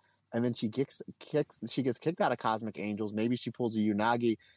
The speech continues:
and she goes on excursion for a couple months and then comes back, or maybe she goes to Club Venus. I don't know.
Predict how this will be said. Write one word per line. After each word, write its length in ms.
and 100
she 140
goes 340
on 160
excursion 480
for 80
a 60
couple 240
months 240
and 80
then 100
comes 240
back, 380
or 60
maybe 200
she 140
goes 220
to 60
Club 300
Venus. 400
I 180
don't 300
know. 440